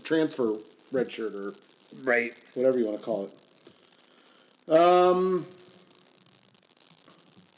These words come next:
Speaker 1: fourteen three at the half for the Li-, Lions. Um, all right, so I'm gonna take Alabama minus seven, and then we're going with the Fighting Herms.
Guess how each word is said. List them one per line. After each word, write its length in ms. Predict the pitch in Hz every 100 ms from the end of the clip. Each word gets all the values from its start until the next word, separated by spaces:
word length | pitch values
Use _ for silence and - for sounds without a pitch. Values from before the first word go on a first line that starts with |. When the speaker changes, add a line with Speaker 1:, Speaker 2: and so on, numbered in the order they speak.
| _ _ _
Speaker 1:
fourteen 480 | - 151 147 156 139
three 280 | 135 151 143
at 80 |
the 120 | 135 117
half 300 | 135 131 -
for 100 | 110
the 80 | 107
Li-, 640 | 104 117 120 117 113 113
Lions. 600 | 107 117 131 85 98 - - _ _ _ _ _ _ 156
Um, 720 | 175 190 196 196 196 196 170 - -
all 100 | 170
right, 100 | 170 -
so 180 | 165
I'm 60 | 160
gonna 100 | 165
take 460 | 170 175 170 - - -
Alabama 460 | 175 190 185 180
minus 360 | 170 165 165 165
seven, 440 | 160 151 160 165 -
and 140 | 139
then 200 | 160 175
we're 100 | 165
going 240 | 147 175 185
with 100 | 165
the 80 | 160
Fighting 400 | - 170 196 220
Herms. 540 | 190 147 107 - -